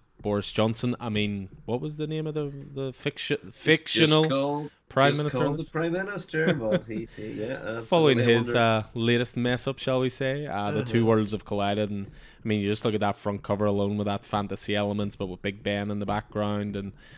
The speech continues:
Speaker 1: Duncan standing there with sword in fa-, uh, sword in hand and scars on his arms, and,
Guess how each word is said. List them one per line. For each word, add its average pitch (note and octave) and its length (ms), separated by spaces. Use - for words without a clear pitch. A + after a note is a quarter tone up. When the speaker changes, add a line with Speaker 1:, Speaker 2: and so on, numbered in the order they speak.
Speaker 1:
Duncan G#2+ 360
standing G#2+ 440
there G#2+ 160
with G#2 120
sword A2 400
in G#2 160
fa-, G#2+ 440
uh, G2 180
sword A2+ 260
in G#2+ 80
hand G#2+ 440
and G2 120
scars A2 520
on G#2+ 60
his G#2 160
arms, G#2+ 560
and, G2+ 160